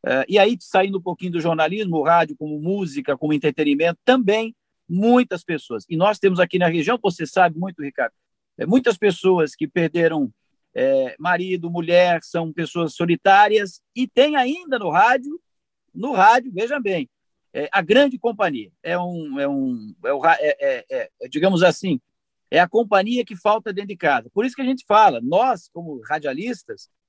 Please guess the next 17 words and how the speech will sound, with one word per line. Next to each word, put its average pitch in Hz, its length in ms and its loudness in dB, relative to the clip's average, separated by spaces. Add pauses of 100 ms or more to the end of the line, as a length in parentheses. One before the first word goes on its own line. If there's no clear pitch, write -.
(300)
quando 196 200 -2
você 220 300 4
abre 233 320 6
o 190 40 -8
programa, 208 480 -4
você 208 240 -8
não 285 100 -4
está 233 300 0
só 233 240 -2
falando, 208 680 -2
você 151 220 -8
está 233 220 -2
entrando 233 540 2
na 170 120 -2
casa 190 400 0
da 147 120 -10
pessoa, 180 680 -4